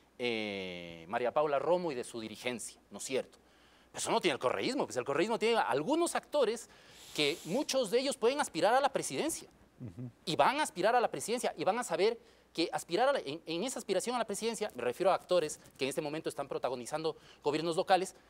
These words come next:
Speaker 1: saben que es un escollo continuar con el discurso del odio, de la persecución, de la venganza. El discurso personalista de Correa, que quiere que, por ejemplo, a la fiscal se la destituya con causa o sin causa,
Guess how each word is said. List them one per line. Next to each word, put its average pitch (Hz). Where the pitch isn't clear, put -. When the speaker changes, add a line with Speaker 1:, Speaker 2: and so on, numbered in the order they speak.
Speaker 1:
saben 254
que 160
es -
un 180
escollo 165
continuar 135
con 123
el 110
discurso 120
del 98
odio, 127
de 104
la 101
persecución, 113
de 113
la 98
venganza. 104
El 175
discurso 262
personalista 196
de 214
Correa, 294
que 123
quiere 180
que, 143
por 139
ejemplo, 151
a 147
la 143
fiscal 180
se -
la 135
destituya 214
con 123
causa 131
o 151
sin 170
causa, 220